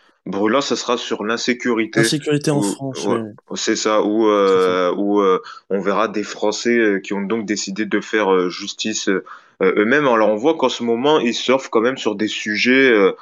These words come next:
Speaker 1: un peu touchy, hein. On a vu l'islam radical, là, on voit, euh, euh, le, le, l'insécurité. Euh, Cédric, et on retrouve un peu la marque de fabrique de Zone Interdite. On avait un peu l'habitude de voir, euh, ces Français qui partent à l'étranger.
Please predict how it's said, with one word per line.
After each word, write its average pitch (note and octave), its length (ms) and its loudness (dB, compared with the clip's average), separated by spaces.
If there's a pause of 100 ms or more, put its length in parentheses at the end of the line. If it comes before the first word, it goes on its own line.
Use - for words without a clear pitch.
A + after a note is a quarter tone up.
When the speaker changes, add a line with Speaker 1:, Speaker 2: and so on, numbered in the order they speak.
(240)
Speaker 1:
un G#2 100 0
peu A2 200 -2
touchy, A#2+ 520 2
hein. G#2 260 4
On F#2+ 140 -2
a G2 100 0
vu G2 180 -4
l'islam G#2+ 400 -2
radical, G2+ 600 0
là, G#2+ 120 2
on G#2 140 -2
voit, G#2 280 2
euh, G2 220 4 (360)
euh, G2 460 4
le, F#2 420 2
le, F#2 560 0
l'insécurité. G#2+ 920 0 (360)
Euh, G#2 280 4
Cédric, A#2+ 540 0
et B2 200 4
on A2 180 4
retrouve A#2 340 2
un B2 80 4
peu B2 140 2
la A#2+ 100 4
marque A#2 280 0
de A#2+ 80 0
fabrique A#2 420 0
de A#2 120 -2
Zone A#2 200 0
Interdite. A2+ 640 0
On A2 100 0
avait G#2 200 2
un G#2 80 2
peu A2+ 120 2
l'habitude A2 540 0
de A2 100 4
voir, G#2 480 2
euh, F#2+ 60 0
ces A2 180 -2
Français A2+ 480 0
qui A#2 160 -4
partent A2 280 -2
à G#2+ 60 2
l'étranger. A2 640 -2